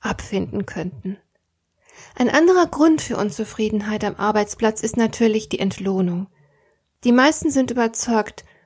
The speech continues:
unterbezahlt zu werden. Vielleicht ist das ja auch so.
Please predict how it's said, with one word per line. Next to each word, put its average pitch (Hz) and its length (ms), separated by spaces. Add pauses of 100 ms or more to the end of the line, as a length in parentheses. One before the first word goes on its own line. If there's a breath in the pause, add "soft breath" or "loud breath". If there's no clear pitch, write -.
unterbezahlt 185 840
zu 175 220
werden. 170 320 (680)
Vielleicht 277 600
ist - 180
das 440 220
ja 175 180
auch - 80
so. 175 300